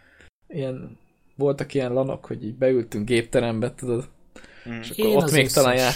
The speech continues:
Speaker 1: játszottunk azzal a régivel, az
Speaker 2: Az össze-,
Speaker 1: egy hattal.
Speaker 2: úristen. Nézek egy pont hat videókat, nem tudom felfogni azzal, hogy lehetett játszani.
Speaker 1: Az még jó volt, ott jó volt a hitbox, mint azóta bármelyikbe.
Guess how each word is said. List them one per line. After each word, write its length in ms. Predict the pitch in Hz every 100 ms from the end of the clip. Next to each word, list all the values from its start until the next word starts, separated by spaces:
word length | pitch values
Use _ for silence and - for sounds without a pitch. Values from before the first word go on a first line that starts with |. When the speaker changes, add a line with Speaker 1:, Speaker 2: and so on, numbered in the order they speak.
| -
Speaker 1:
játszottunk 380 | 123 120 131 135
azzal 260 | 127 131
a 60 | 123
régivel, 400 | 123 123 135 127
az 60 | 123
Speaker 2:
Az 80 |
össze-, 280 | 143 - -
Speaker 1:
egy 60 | 135
hattal. 200 | 117 143
Speaker 2:
úristen. 360 | 147 - - - - - -
Nézek 300 | 131 127 143
egy 140 | 143
pont 200 | 127 120
hat 160 | 139 -
videókat, 360 | 131 127 123
nem 140 | 123 120
tudom 160 | 113
felfogni 460 | - 113 110 107 107
azzal, 220 | 104 104
hogy 120 | 104 98
lehetett 320 | 95 101 -
játszani. 520 | 104 104 - 95 101 _ _ _ _ _ _ _ -
Speaker 1:
Az 180 | 165
még 160 | 180 -
jó 180 | 120 90
volt, 180 | 90 -
ott 140 | 170
jó 140 | 240 202
volt 240 | 190 196
a 40 | 208
hitbox, 400 | 190 143 135 -
mint 160 | 135
azóta 320 | 135 143 139
bármelyikbe. 500 | 139 110 101 92 -